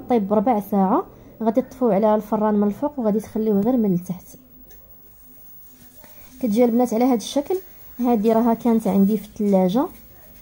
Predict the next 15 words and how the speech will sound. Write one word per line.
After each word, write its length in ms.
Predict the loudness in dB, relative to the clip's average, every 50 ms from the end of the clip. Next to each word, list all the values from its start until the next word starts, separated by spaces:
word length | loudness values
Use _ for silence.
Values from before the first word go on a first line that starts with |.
| -20 -20 -20 -20 -20 -20 -20 -20 -20 -20 -20 -20 -20 -20 -14 -10
كتجي 280 | -8 -8 -6 -4 -4 -2
على 140 | 0 0 0
هذا 80 | 0
الشكل. 480 | -2 -2 -4 -6 -6 -4 -2 -2 -4 -4 -4 -10 -20 -20 -20 -20 -20 -20 -20 -20 -18 -8
وهذه 460 | -4 -2 2 2 2 2 2 2 0
راني 340 | 2 2 2 2 2 2 2
يلاه 500 | 2 2 2 0 0 0 2 2 0 0
خرجتها 540 | 0 -2 -4 0 0 -2 -2 -2 -2 -2 0
دابا 200 | 2 2 2 2
من 100 | 2 2
الفران، 500 | 0 -2 -4 -6 -6 -4 -2 -2 -2 -2
باقا 220 | -2 -2 -2 -2
ما 100 | 0 0
برداتش 500 | 2 2 2 2 2 0 -2 -2 -4 -4
مزيان، 420 | -2 -2 0 0 0 0 0 -4